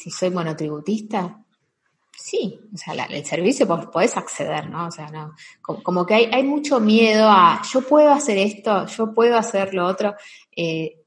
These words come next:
nos llegan consultas de ese estilo y nosotros decimos, "Mirá, ¿por qué se está cuestionando esto que lo puede hacer tranquilamente?". Eh, que la, el desconocimiento hace, ¿no? que, que se lo cuestionen.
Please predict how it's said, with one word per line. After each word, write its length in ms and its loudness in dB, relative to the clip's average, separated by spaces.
nos 220 -10
llegan 180 0
consultas 360 0
de 40 2
ese 120 0
estilo 180 0
y 60 4
nosotros 180 0
decimos, 180 -2
"Mirá, 220 -2
¿por 100 -12
qué 80 -14
se 80 -4
está 180 -2
cuestionando 560 0
esto 460 0
que 440 -6
lo 160 -12
puede 140 -4
hacer 180 -6
tranquilamente?". 800 -4
Eh, 640 -4
que 120 -4
la, 100 -4
el 120 -8
desconocimiento 800 -6
hace, 180 -8
¿no? 140 -10
que, 100 -12
que 120 -14
se 120 -14
lo 140 -8
cuestionen. 600 -12